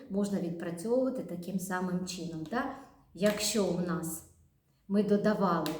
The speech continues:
один, додати один, у нас є два. Знову ж таким чином ми можемо відпрацьовувати віднімання.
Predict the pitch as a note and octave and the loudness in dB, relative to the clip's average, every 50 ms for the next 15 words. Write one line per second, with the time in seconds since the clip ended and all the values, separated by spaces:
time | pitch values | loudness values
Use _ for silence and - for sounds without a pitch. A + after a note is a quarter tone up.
0 | - - A#3+ G#3 G3 F3 G#3+ G#3 F#3 E3 D#3+ E3 - - - D#3 F#3+ G3 F#3+ G3 | -4 -2 0 2 2 4 6 6 6 4 2 -2 -4 -6 -6 -4 -4 -2 0 0
1 | E3+ E3 D#3 E3 - F3+ F3 - - G#3 F#3 F#3 F3 G#3+ G3 F3 F3 F3 - - | -2 -2 -2 -4 -6 -8 -8 -6 -4 -4 -4 -2 0 0 0 2 0 -2 -4 -6
2 | - - - - F3 F3 F3+ G3 G#3 G3+ - - - E3 F3 F3+ F3 E3+ E3+ - | -12 -14 -18 -12 -6 -2 0 0 0 0 -2 -4 -6 -6 -6 -6 -4 -4 -4 -6
3 | F3 - - F3 E3 E3 - - - - - - - G#3+ G#3 G3 F3+ E3+ - - | -8 -6 -4 -2 -2 -2 -4 -6 -12 -14 -14 -2 2 4 4 4 4 2 -2 -2
4 | - F3+ - - E3 F#3 - - G#3 B3+ C4 C#4+ D4 C#4 A3+ F#3 E3+ F3 F#3 G3+ | -4 -8 -8 -6 -6 -6 -6 -6 -4 -4 -2 -2 0 2 2 2 4 2 2 2
5 | B3 B3 A3+ G#3 G#3+ G#3 - F3+ F3+ F3 - G#3+ G#3+ G#3 G#3 A3 - - G3 F#3 | 0 0 0 0 -2 -2 -4 -4 -6 -6 -4 -4 -4 -2 -2 -4 -4 -4 -4 -2
6 | F#3+ F#3 F#3 F#3 F#3+ F#3+ F#3+ F#3+ F3+ E3+ E3+ E3+ E3 D#3 - | -2 -4 0 2 2 2 4 4 2 2 0 0 -2 -4 -4